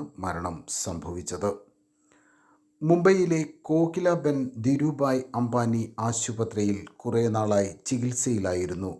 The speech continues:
അദ്ദേഹം. ആശുപത്രിയിൽ വെച്ച് തന്നെയാണ് അന്ത്യം സംഭവിച്ചത്. ആയിരത്തി തൊള്ളായിരത്തി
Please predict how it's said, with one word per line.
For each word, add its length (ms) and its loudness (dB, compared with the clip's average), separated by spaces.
അദ്ദേഹം. 400 -8
ആശുപത്രിയിൽ 640 -4
വെച്ച് 200 -6
തന്നെയാണ് 520 -2
അന്ത്യം 320 -4
സംഭവിച്ചത്. 760 -6
ആയിരത്തി 360 2
തൊള്ളായിരത്തി 580 4